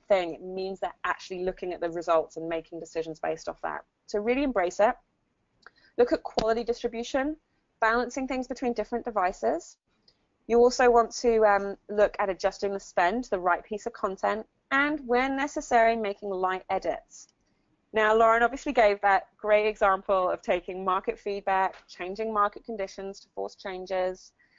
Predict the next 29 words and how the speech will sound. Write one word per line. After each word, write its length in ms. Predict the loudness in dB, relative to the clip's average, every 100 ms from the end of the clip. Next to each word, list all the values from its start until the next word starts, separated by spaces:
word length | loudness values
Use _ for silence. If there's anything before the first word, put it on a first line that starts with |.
| _ -4
and 200 | -2 0
that 140 | 2 4
works 220 | 2 2
as 60 |
a 60 | -2
really 200 | 0 0
great 240 | 2 2
example 360 | 2 -2 -2 -2
of 100 | -4
what 260 | 0 0 0
can 220 | -8 -8
be 100 | -8
done 400 | -2 0 0 -2 -8
when 260 | -8 -6
needs 380 | -6 -6 -8 -10
to 100 | -10
be 80 | -4
done, 260 | 0 0 -2 -4 -4 -6 -16
<laughs> 400 | -16 -12 -4 -4
adjusting 420 | 2 0 2 -2
the 80 | 0
focus 360 | 0 0 -4
to 80 | -4
the 60 | -4
most 220 | -4 -6
important 380 | -8 -2 -2 -2
piece 180 | -10 -10
of 80 |
content, 560 | -10 -8 0 2 2 0